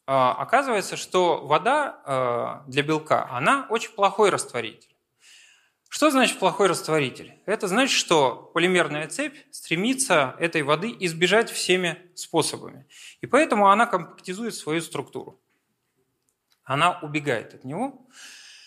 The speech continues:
А, у нас есть, э, и когда она избегает, э, растворителя, она формирует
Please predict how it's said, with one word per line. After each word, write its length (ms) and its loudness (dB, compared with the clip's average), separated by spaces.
А, 640 0
у 140 -2
нас 340 2
есть, 460 -4
э, 460 2
и 760 0
когда 340 2
она 440 -2
избегает, 640 0
э, 260 -4
растворителя, 720 -2
она 240 2
формирует 640 -4